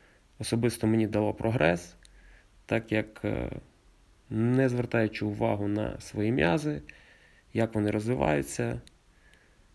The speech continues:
не роблячи заміри певні, не розуміючи, в якому десь етапі розвитку тіло знаходиться, важко взагалі ставити собі ціль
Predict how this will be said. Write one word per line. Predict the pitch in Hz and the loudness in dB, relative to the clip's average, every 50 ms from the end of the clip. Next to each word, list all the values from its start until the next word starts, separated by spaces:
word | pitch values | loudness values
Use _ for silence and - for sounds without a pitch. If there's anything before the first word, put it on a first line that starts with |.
| _ _ _ _ - | _ _ _ _ -6
не | - 107 110 117 117 117 | -2 0 2 4 4 4
роблячи | 117 113 110 110 101 104 - 101 | 4 2 0 0 -2 -4 -4 -6
заміри | 101 113 135 143 147 151 143 135 135 123 | -2 2 2 4 4 4 2 2 0 0
певні, | 131 - 123 120 113 113 113 113 123 123 120 - _ - - _ _ _ _ _ _ _ _ - | 0 0 0 0 0 0 -2 -2 -4 -8 -12 -16 _ -20 -20 _ _ _ _ _ _ _ _ -2
не | 110 110 117 117 | 0 2 2 2
розуміючи, | 117 110 113 120 120 120 117 110 - - - - - 60 58 - - - - - - _ _ - | 2 2 2 2 4 4 4 2 0 -2 -6 -6 -6 -4 -4 -6 -6 -10 -12 -16 -20 _ _ 0
в | 113 | 2
якому | 117 120 117 - - 127 117 107 101 101 101 107 110 - - - _ _ _ - | 2 2 2 2 2 4 4 4 2 -2 -4 -6 -8 -12 -14 -20 _ _ _ -14
десь | 104 104 113 113 107 - - | -6 -2 0 0 0 -2 -4
етапі | - 113 - - 113 110 104 - - 110 | -6 -4 -2 0 0 0 -2 -4 -6 -6
розвитку | 113 - 127 139 151 151 151 151 151 - - - 143 135 131 131 127 - - - - - _ _ _ | -4 -2 0 2 2 0 0 -2 -6 -6 -6 -4 -2 -2 -2 -4 -8 -12 -18 -20 -20 -20 _ _ _
тіло | - - 127 120 117 117 | -2 0 2 4 4 2
знаходиться, | 110 113 113 110 - - 117 110 110 107 110 - - 120 - - - _ _ - - - _ _ _ _ _ _ _ _ _ _ _ _ _ _ _ _ _ _ - - - | 2 2 0 0 0 0 0 0 0 -2 -6 -8 -10 -10 -10 -10 -14 _ _ -20 -20 -20 _ _ _ _ _ _ _ _ _ _ _ _ _ _ _ _ _ _ -20 -20 -10
важко | 120 110 127 135 147 151 - - - 123 123 | -2 2 4 4 4 2 0 -4 -4 -4 -4
взагалі | 120 110 107 107 110 104 110 113 120 131 123 - - - - | -4 -2 -2 0 0 0 0 0 0 0 -2 -4 -8 -12 -12
ставити | - - - - 110 110 110 104 110 110 | -10 -6 -2 0 2 2 2 0 -2 -6
собі | - - 113 110 | -8 -6 -4 -4
ціль | 110 - - - 165 165 160 | -4 -4 0 2 2 2 2